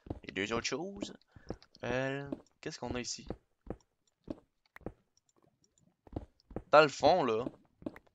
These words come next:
si je regarde bien ça, on a de la place pour faire d'autres chambres, là. Fait que de plus en plus de membres vont pouvoir rejoindre, c'est ce que ça veut dire. J'avais calculé pour, juste pour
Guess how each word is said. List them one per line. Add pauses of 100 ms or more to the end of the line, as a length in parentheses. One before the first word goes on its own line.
(3000)
si
je
regarde
bien
ça, (760)
on
a
de
la
place
pour
faire
d'autres
chambres,
là. (420)
Fait
que
de
plus
en
plus
de
membres
vont
pouvoir
rejoindre,
c'est
ce
que
ça
veut
dire. (320)
J'avais
calculé
pour,
juste
pour